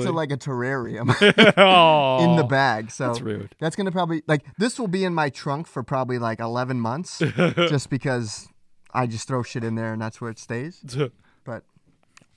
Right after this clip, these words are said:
Speaker 2: oh my God, this is itchy, dude.
Speaker 1: Dude, just imagine if you had my sweat molecules, you could, you could clone me.
Speaker 2: I don't think sweat molecules work like that, but
Speaker 1: I don't, I don't know how anything
Speaker 2: Dude, you're
Speaker 1: works.
Speaker 2: already so fucked up. Do you know how fucked up a clone of you would come out?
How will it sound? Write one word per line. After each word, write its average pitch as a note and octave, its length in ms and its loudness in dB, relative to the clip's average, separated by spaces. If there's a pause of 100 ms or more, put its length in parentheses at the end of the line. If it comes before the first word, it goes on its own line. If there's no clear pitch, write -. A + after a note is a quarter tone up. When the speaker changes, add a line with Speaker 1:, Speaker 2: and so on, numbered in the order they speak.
(320)
Speaker 2:
oh C3 220 -4
my C3 280 -8 (300)
God, E3 300 -8
this A#2+ 180 -12
is A#2+ 180 -14
itchy, B2 280 -12
dude. B2+ 320 -16 (140)
Speaker 1:
Dude, - 180 -4
just D#3+ 200 -6
imagine F#3 440 -2
if C3 160 -4
you E3 120 0
had F3+ 200 -4
my E3 180 -2
sweat D3 480 -2
molecules, F3+ 800 -2
you D3 120 0
could, C3 400 -4
you C3 160 -6
could B2+ 180 -8
clone F3 360 -6
me. - 200 -20 (380)
Speaker 2:
I C3+ 60 -8
don't B2 180 -10
think A2+ 300 -10
sweat G#2+ 420 -12
molecules A2 600 -16
work A2+ 260 -16
like A2 200 -18
that, G#2+ 260 -18
but A2 180 -20
Speaker 1:
I A#2 100 -16
don't, A2+ 220 -16 (100)
I B2 120 -12
don't A#2 100 -10
know A2+ 100 -10
how A2 200 -10
anything C3+ 380 -8
Speaker 2:
Dude, F3+ 80 -6
you're C#4 120 -4
Speaker 1:
works. B3 160 -2
Speaker 2:
already F#3 220 -2
so B2+ 200 -8
fucked A2+ 320 -10
up. A2 140 -8
Do D3 80 -8
you E3 40 -6
know A3 80 -4
how F#3 360 -6
fucked E3 300 -8
up D3 100 -8
a C3 80 -10
clone C3+ 460 -8
of E3 120 -8
you F3+ 120 -6
would F#3 140 -2
come F#3+ 200 -2
out? G3+ 220 -2